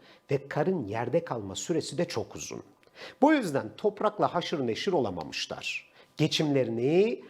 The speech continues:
hayvancılıkla sağladıkları için bir kuraklık geliyor, göç ediyorlar. Otlak yetersiz, göç ediyorlar.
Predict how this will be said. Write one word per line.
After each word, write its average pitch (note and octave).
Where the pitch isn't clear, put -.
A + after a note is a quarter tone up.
hayvancılıkla C#3
sağladıkları C3+
için C#3+
bir -
kuraklık -
geliyor, A2+
göç F3+
ediyorlar. -
Otlak F3
yetersiz, C#3
göç D#3
ediyorlar. -